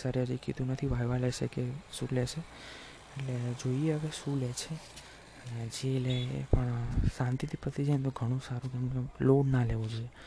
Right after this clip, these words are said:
આ વખતે I think કોઈએ લોડ નથી લીધો સિવાય એ જે પી એડવાન્સ જવામાં. અને એમાં પણ લોડ તો નથી લીધું સરે, પણ અમારે જે નંબર ગયા ને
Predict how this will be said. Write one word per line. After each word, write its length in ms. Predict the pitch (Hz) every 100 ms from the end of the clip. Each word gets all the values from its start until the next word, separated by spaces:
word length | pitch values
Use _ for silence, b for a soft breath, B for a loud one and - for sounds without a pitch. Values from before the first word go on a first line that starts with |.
| B B B 135
આ 60 |
વખતે 260 | 120 123 135
I 60 | 127
think 260 | 135 135 -
કોઈએ 240 | 123 123
લોડ 260 | 127 123 131
નથી 240 | 131 131
લીધો 300 | 131 131 151 - -
સિવાય 480 | - 127 123 131 - - 127
એ 100 | 127
જે 140 | 127
પી 220 | - - -
એડવાન્સ 360 | 117 127 127 127
જવામાં. 380 | 127 131 135 - B B B B B B B
અને 240 | B 160 -
એમાં 220 | 135 139
પણ 140 | -
લોડ 240 | 147 131 135
તો 140 | -
નથી 260 | 160 160 160
લીધું 220 | 143 139
સરે, 300 | 139 135 - 202 - - -
પણ 420 | 131 127 131 127 - B B B B B
અમારે 300 | 135 139 151
જે 100 | 151
નંબર 300 | 151 135 143
ગયા 220 | 156 165 160
ને 160 | 131